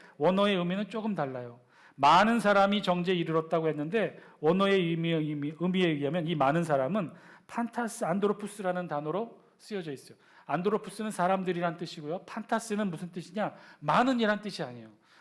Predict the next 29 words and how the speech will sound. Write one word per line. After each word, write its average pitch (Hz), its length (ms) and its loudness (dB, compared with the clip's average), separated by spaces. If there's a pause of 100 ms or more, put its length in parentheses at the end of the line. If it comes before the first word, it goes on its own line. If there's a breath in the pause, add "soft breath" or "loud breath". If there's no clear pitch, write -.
(160 soft breath)
판타스는 208 800 -6
모든이란 175 640 0
뜻이에요. - 320 -16 (580 soft breath)
그래서 180 180 -4
이 214 140 0
원어에 190 440 4
가깝게 170 380 -2
직역하면 165 800 -2 (220 loud breath)
그런즉 220 640 0
한 254 240 2
범죄로 190 640 2
모든 214 400 2
사람이 185 400 2
정죄에 156 400 -2
이른 135 160 -6
것 123 120 -8
같이 220 520 -8 (320 loud breath)
한 226 180 2
의로운 185 380 4
행위로 170 240 2
말미암아 151 680 0
모든 269 580 2
사람이 196 560 2 (360 loud breath)
의롭다 202 460 4
하심을 170 300 0
받아 151 180 0
생명에 185 420 -6
이르렀다. 131 480 -12 (600 soft breath)
자, - 180 -14